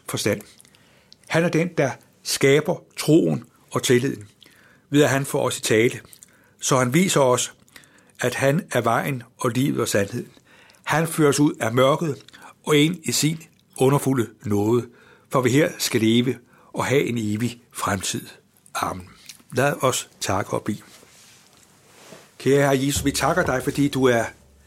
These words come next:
verdens frelser. Tak, fordi du møder os med dit lys, for at mørket må føres ud af bedraget og løgnen og, og vildfarelse. Tak, fordi du møder os. Tak, fordi du vil os.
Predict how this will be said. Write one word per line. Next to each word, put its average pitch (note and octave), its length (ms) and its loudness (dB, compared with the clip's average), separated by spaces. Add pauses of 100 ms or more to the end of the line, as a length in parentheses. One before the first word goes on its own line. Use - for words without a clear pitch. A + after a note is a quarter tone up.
(880)
verdens B2 360 0
frelser. C3 400 -2 (680)
Tak, D#3 200 -4
fordi D#3 240 -2
du C#3 120 0
møder C3 240 4
os C3+ 220 0
med B2 100 -8
dit B2 180 -4
lys, D#3+ 440 -6 (600)
for - 180 -2
at C3+ 100 -2
mørket B2+ 380 2
må B2+ 180 0
føres B2 520 -2
ud D#3+ 220 -2 (460)
af G#2+ 100 -10
bedraget B2 540 -2 (200)
og B2 140 -8
løgnen G#2+ 500 -4 (180)
og, A2+ 200 -8 (760)
og G#2+ 80 -8
vildfarelse. A#2+ 600 -4 (800)
Tak, F3 200 -2
fordi D#3 260 -2
du C3 280 0 (380)
møder B2 320 2
os. B2 280 -6 (800)
Tak, C#3 200 -2
fordi C3+ 200 -2
du A#2 120 -4
vil A#2 200 2
os. - 300 -8